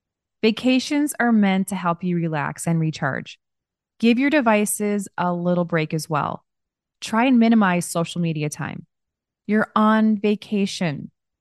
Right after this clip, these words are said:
Sharing your experience can be fun, yet keep it to a minimum.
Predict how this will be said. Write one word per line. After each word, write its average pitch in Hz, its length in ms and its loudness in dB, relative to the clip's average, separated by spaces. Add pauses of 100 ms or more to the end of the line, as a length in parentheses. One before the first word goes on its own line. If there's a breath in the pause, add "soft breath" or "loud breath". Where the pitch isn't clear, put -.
(140)
Sharing 226 540 2
your 220 140 2
experience 202 720 0
can 190 180 0
be 180 140 0
fun, 170 500 -4 (480)
yet - 220 -2
keep 233 200 0
it 233 100 -2
to 254 140 0
a 240 40 2
minimum. 165 540 0